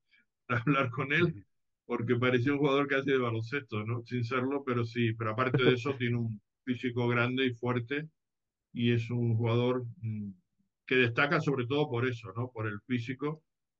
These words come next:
Speaker 1: que yo creo que, n-, que no ha habido ningún jugador como ese en el Real Salt Lake en toda su historia, en estos veinte años,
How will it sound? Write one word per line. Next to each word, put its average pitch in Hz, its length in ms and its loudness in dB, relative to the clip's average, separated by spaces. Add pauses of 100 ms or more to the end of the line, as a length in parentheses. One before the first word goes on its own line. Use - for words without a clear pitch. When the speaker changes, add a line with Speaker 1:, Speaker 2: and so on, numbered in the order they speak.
(260)
Speaker 1:
que 117 120 0
yo 117 160 4
creo 127 220 2
que, 135 120 0
n-, 117 400 0
que 120 120 0
no 127 100 2
ha 139 40 2
habido 156 200 4
ningún 143 280 2
jugador 131 360 0
como 120 300 -2
ese 127 200 -4
en 113 80 2
el 117 100 2
Real 120 180 0
Salt 117 200 0
Lake 127 120 2
en 123 80 -2
toda 117 160 0
su 113 140 -4
historia, 160 320 0
en 120 80 0
estos 120 260 -2
veinte 117 320 2
años, 139 320 -2